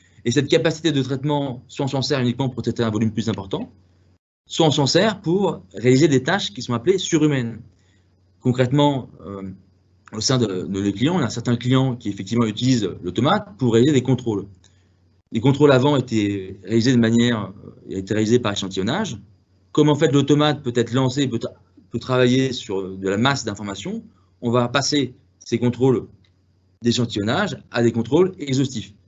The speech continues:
qui va permettre de pouvoir effectivement contrôler l'entièreté du périmètre. Effectivement, il est, il est créateur de valeur, notamment sur la souplesse d'organisation.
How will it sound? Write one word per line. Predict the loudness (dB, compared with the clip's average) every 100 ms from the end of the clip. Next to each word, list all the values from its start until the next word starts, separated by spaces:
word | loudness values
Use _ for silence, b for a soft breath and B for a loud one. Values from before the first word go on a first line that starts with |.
| _
qui | -2
va | 0
permettre | 0 0 -2 -8 -8
de | -6
pouvoir | -4 -2 0
effectivement | 0 -4 -4 -2 -2 -6 -18 _ _
contrôler | 0 0 2 4 6 4 0 -10
l'entièreté | -4 -4 -4 -4
du | -4
périmètre. | -4 -8 -14 _ _ _ _ _ _ _ -20 -20 _ _ _ _ _ _ _ _ _ _ _ _ _ _ _ _
Effectivement, | -2 0 2 2
il | 2
est, | 2 0 -6 -4
il | -2
est | -2
créateur | -2 -2 0
de | 2
valeur, | 2 2 -2 -8 -12 -18 _ _ _ _ _
notamment | -2 2 2 0
sur | -2
la | -4
souplesse | -4 -2 2 2
d'organisation. | 0 -2 -2 -6